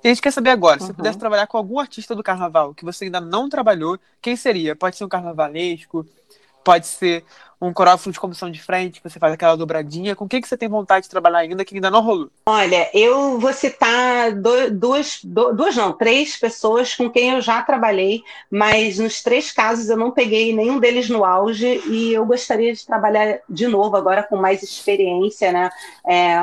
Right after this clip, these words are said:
Speaker 2: um é o Patrick Carvalho, a gente fez dois mil e treze na Inocentes e a gente desde então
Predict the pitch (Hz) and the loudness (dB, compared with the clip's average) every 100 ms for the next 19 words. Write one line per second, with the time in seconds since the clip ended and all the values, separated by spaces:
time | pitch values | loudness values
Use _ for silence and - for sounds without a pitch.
0 | - 214 269 254 - 196 214 226 220 226 | 0 0 0 -2 0 0 2 0 -2 -6
1 | - 226 202 185 180 196 220 - 196 202 | -4 -2 0 2 2 2 0 0 0 0
2 | 196 226 - 214 202 208 185 202 214 214 | -2 -6 -4 0 0 0 0 0 0 -2
3 | 208 190 202 202 185 190 190 - 185 208 | 0 2 2 0 0 0 -2 0 0 0
4 | - 190 190 196 - 196 214 208 202 - | 0 -2 0 -4 -2 -2 0 -4 -4 0
5 | 196 185 | 0 0